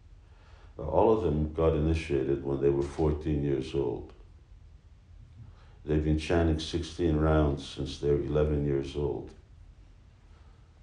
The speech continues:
They go to school. In fact, they just finished now. They just graduated. That's why they're coming. This is their parents are sending them. Uh, and they're gonna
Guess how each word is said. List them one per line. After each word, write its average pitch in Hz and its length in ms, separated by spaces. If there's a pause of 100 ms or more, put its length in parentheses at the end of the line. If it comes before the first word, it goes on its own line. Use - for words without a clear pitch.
(280)
They 78 180
go 73 200
to 69 80
school. 90 600 (440)
In - 60
fact, 76 300
they 80 80
just 80 240 (160)
finished 95 520
now. 67 300 (500)
They 69 120
just 73 260
graduated. 69 920
That's - 260
why 69 140
they're 71 140
coming. 71 480
This 64 220
is - 200
their 65 180 (560)
parents 73 440
are 69 100
sending 76 500
them. 92 300 (640)
Uh, 67 220
and 71 160
they're 76 80
gonna 76 180